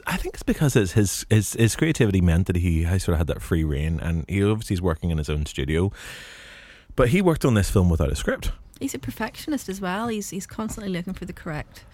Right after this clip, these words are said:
Speaker 1: Absolutely, yeah. He talks a little bit about it in his autobiography as well, uh, about the process. And, I mean, he,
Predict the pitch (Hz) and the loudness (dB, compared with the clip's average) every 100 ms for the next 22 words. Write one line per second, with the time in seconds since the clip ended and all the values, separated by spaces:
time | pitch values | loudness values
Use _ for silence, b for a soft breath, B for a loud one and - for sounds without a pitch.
0 | - 110 104 98 82 107 110 101 107 101 | -2 0 2 2 2 4 4 4 2 0
1 | - _ B B B B 127 123 160 - | -4 _ B B B B 0 2 2 4
2 | 143 120 104 98 95 92 90 87 85 82 | 6 6 6 6 6 4 4 4 2 2
3 | 82 85 - 85 82 78 80 85 - 80 | 0 -2 0 0 0 2 2 2 0 0
4 | 80 78 82 - 76 - 78 - 87 85 | 0 0 0 -2 -2 -2 0 0 0 0
5 | - 76 85 76 92 90 78 | -4 -2 -2 0 0 0 0